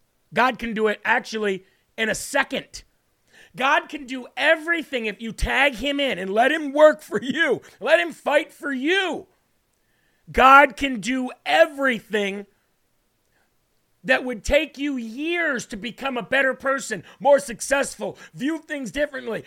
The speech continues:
have a better perspective, be positive, have that daily mantra, do yoga, whatever it is. God can do it in one second.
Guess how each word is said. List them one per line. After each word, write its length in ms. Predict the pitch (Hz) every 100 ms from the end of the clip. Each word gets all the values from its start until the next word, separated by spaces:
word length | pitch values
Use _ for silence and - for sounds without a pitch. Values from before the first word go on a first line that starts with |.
| -
have 200 | 247 277
a 60 |
better 280 | 226 277 294
perspective, 580 | - 214 - 285 - 196 - _
be 200 | 285 339
positive, 680 | - - 285 311 240 220 - -
have 200 | - 302
that 220 | 302 277 175
daily 320 | 277 294 277
mantra, 500 | 262 277 285 214 156 - -
do 220 | 311 330
yoga, 480 | 262 294 294 240 147 -
whatever 500 | 185 269 311 311 302
it 100 | 294
is. 340 | 302 262 151 - _ _ _
God 320 | - 214 262 226
can 160 | 254
do 180 | 196 226
it 60 | 208
in 180 | 190
one 200 | 180 208
second. 440 | 208 - 185 147